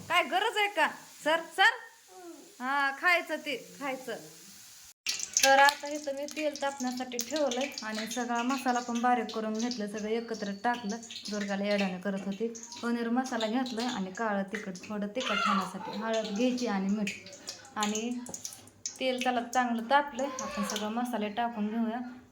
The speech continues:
आणि ह्यांनी मागणं पनीर आणलेलं सगळा भरपूरच होता, पाण्यामध्ये टाकलं काहीच होईना, टाकल्या-, टाकलं तर पाणीच झालं. गॅस बंद केला, नीट तळताच येईना.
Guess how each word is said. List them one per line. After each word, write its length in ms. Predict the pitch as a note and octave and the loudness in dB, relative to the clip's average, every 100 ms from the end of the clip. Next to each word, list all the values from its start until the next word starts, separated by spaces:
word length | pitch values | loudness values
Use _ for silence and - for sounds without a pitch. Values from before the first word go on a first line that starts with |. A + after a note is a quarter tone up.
| - | -4
आणि 200 | G3 G#3 | 0 2
ह्यांनी 300 | A3+ A3+ A3 | 4 2 4
मागणं 380 | A#3+ C4 A3+ G#3+ | 4 4 4 4
पनीर 320 | A#3+ A#3 G#3 | 4 4 4
आणलेलं 340 | G#3 G3+ G3 | 2 2 0
सगळा 260 | G3+ G#3+ A3 | 0 0 2
भरपूरच 460 | A#3+ C4+ B3+ A#3 | 4 4 0 0
होता, 200 | B3+ A3+ G3 - - A#3+ | 0 0 -4 -8 -4 2
पाण्यामध्ये 540 | B3 A#3+ A#3+ A#3+ A#3 | 4 4 2 0 0
टाकलं 480 | C4 B3+ B3+ B3 B3 | 2 2 2 -2 2
काहीच 340 | C4 B3 A#3+ B3 | 4 4 0 0
होईना, 280 | A3+ F3+ - A#3+ | 0 0 -2 2
टाकल्या-, 420 | A#3+ A#3 A#3 - | 6 6 4 2
टाकलं 280 | B3+ B3+ A#3+ A#3 | 2 2 -2 -2
तर 60 | |
पाणीच 460 | A#3 C4 B3 A#3+ G3+ | 2 4 4 2 0
झालं. 240 | C4 F#3+ - - - G#3 | 0 -2 -6 -14 -12 -2
गॅस 160 | B3 B3 | 0 0
बंद 360 | - A#3 A3+ | -2 0 0
केला, 180 | A3 G3+ | 0 -2
नीट 300 | A3 A#3 - | 0 -2 2
तळताच 440 | C4 C4 A#3 A#3 | 2 4 2 2
येईना. 280 | A#3 G3+ F#3+ | 0 0 -2